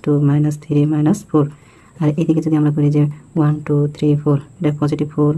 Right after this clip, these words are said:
থ্রি, টু, ওয়ান। নিচ দিকে তাহলে একই বিষয়, এক, দুই, তিন, চার, অর্থাৎ নেগেটিভ চার, নেগেটিভ থ্রি, নেগেটিভ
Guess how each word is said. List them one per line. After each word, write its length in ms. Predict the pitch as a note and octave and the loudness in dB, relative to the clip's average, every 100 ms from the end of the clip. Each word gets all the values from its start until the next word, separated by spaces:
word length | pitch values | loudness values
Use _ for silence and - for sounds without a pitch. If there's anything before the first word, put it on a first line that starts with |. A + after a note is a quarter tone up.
| D#3+ D#3+ - | -4 -10 -8
থ্রি, 260 | - D3+ D3 D3+ - - - | 0 2 2 -2 -8 -20 -2
টু, 100 | D3+ D3 D3 - | 2 2 0 -2
ওয়ান। 140 | D3+ C#3 C3+ - - - | 0 0 -2 -16 -20 -4
নিচ 120 | D#3+ D3 | -2 -2
দিকে 120 | D#3+ | -2
তাহলে 160 | D3+ D3 | 0 2
একই 120 | D3 D3 | 2 2
বিষয়, 180 | D3 D#3 - D3 | 0 -4 -2 0
এক, 80 | C#3+ D3 | 0 0
দুই, 180 | C#3+ C#3+ C#3+ | 0 0 0
তিন, 180 | D3 D3 D3+ | 2 2 0
চার, 140 | D3 C#3+ | 0 -2
অর্থাৎ 180 | - D3+ - D3 | -2 -4 0 2
নেগেটিভ 260 | C#3+ D3 D3 | 4 0 -2
চার, 160 | D#3 D3 D3+ E3 | 0 0 0 0
নেগেটিভ 280 | C#3+ C#3+ D3 - | 0 0 -4 -2
থ্রি, 200 | D3 D#3 D3 | -2 -2 0
নেগেটিভ 240 | D3 C#3+ | 0 2